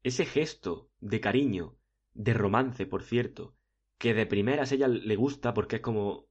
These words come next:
"Joder, no sé, lo veo, l-, tengo ganas de verlo", y nos besamos. Eso, como lo hagas siempre, siempre, siempre, también acaba siendo predecible. ¿Por qué? Porque no le va a dar importancia a ese beso.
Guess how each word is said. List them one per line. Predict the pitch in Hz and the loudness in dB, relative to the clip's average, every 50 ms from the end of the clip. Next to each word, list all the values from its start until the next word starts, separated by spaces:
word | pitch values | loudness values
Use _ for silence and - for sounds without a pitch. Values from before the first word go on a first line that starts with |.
| _ _ | _ _
"Joder, | - - - 104 110 110 | -12 -6 -2 -2 0 0
no | 104 104 | -2 -2
sé, | 101 120 113 | -2 0 0
lo | 101 98 | 2 4
veo, | 104 120 135 139 139 143 143 - _ _ _ - | 6 6 6 6 6 4 0 -4 _ _ _ -10
l-, | - 98 104 98 | -6 -6 -6 -4
tengo | - 113 113 117 | -2 0 0 2
ganas | 117 120 110 | 2 2 2
de | 110 | 2
verlo", | 113 127 131 131 135 139 127 - - | 2 4 4 4 4 4 2 0 -2
y | - 110 101 | -6 -6 -4
nos | 95 98 90 | -4 -4 -6
besamos. | 90 85 - - 98 87 87 82 - _ _ _ _ _ _ _ _ _ _ _ _ _ _ _ _ - | -6 -8 -6 -6 -6 -6 -8 -12 -18 _ _ _ _ _ _ _ _ _ _ _ _ _ _ _ _ -2
Eso, | - 139 156 143 - 147 160 190 - _ _ - | -2 -2 0 0 -2 -2 -2 -2 -6 _ _ -4
como | - 117 110 110 107 | -2 0 2 4 4
lo | 104 113 | 4 4
hagas | 135 160 156 - | 2 0 -2 -6
siempre, | - - - 117 120 131 151 156 151 - - 123 117 | -8 -6 -2 2 2 4 2 2 0 -4 -2 -2 -2
siempre, | 107 - - - 123 127 123 123 - 107 95 | -2 -4 -2 0 0 0 0 0 -2 -4 -4
siempre, | - - - 120 147 151 131 - - - 113 - - _ _ _ _ _ _ _ _ | -4 -2 0 0 0 0 -2 -8 -8 -8 -10 -10 -14 _ _ _ _ _ _ _ _
también | - - 101 101 98 101 131 165 160 117 101 | -2 0 0 0 0 0 0 0 2 0 0
acaba | 95 101 92 87 | -2 -2 -4 -4
siendo | 85 - 104 95 95 - | -4 -4 -4 -4 -4 -6
predecible. | - 90 87 85 - - 98 92 90 85 85 - _ _ _ _ _ _ _ _ _ _ _ _ _ | -6 -6 -6 -6 -6 -6 -6 -6 -6 -10 -14 -16 _ _ _ _ _ _ _ _ _ _ _ _ _
¿Por | - 117 117 123 123 | 2 2 2 2 0
qué? | - 170 185 120 - - _ _ _ _ _ | -2 -2 -2 -2 -6 -10 _ _ _ _ _
Porque | - 120 113 120 - 117 113 107 - - _ _ _ _ _ | -2 0 0 0 2 2 2 2 0 -2 _ _ _ _ _
no | - 113 117 131 | -4 0 2 2
le | 151 | 4
va | 151 | 4
a | 160 | 4
dar | 160 160 | 2 2
importancia | 156 151 127 120 110 107 - - 160 160 - - 113 107 | 0 0 0 0 0 0 2 0 0 0 0 0 0 2
a | 101 | 0
ese | 101 101 - 104 | 0 -2 -2 -2
beso. | 95 98 92 - - - - - | -2 -2 -4 -6 -10 -16 -18 -20